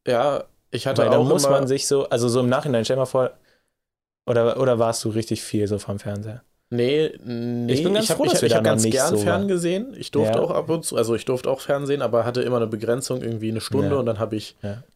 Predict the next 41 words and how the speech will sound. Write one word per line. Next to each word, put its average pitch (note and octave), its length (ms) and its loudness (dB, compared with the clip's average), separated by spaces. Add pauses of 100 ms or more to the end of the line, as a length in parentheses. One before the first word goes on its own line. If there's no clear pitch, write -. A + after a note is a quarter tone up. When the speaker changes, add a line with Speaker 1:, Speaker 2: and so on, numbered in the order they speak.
(200)
Speaker 1:
Simpsons C3 460 -6
geguckt A#2+ 340 -6
oder A#2+ 180 4
so. B2 260 0 (200)
Speaker 2:
Ja. - 160 0 (380)
Speaker 1:
Ähm, A#2+ 840 2 (1120)
und A#2+ 120 0
dann A2 100 2
musste B2+ 240 0
ich A#2 140 0
halt A2 180 2
dafür A#2+ 300 2
andere D3+ 160 0
Sachen C#3+ 200 -2
leisten. C3+ 440 0
Das C3+ 160 -4
ist, B2+ 160 -4
glaub B2 160 2
ich, A#2+ 60 -6
schon A2+ 200 -4
sehr A#2+ 220 2
sinnvoll. D3 500 0 (160)
Und B2+ 160 -4
vor - 200 0
allem C#3 200 0
war C3 140 2
es C3+ 100 -4
ja C#3 120 0
auch A#2 160 -2
nicht B2+ 160 -6
so, B2+ 200 -2
dass B2 220 -4
ich - 320 -12
immer C#3+ 400 0
so C3 160 -2
eine C3 120 -2
Sachen C3+ 220 -4
konsumiert B2 460 -4
hab, A2+ 280 -4
wenn B2+ 180 0
ich, - 420 -6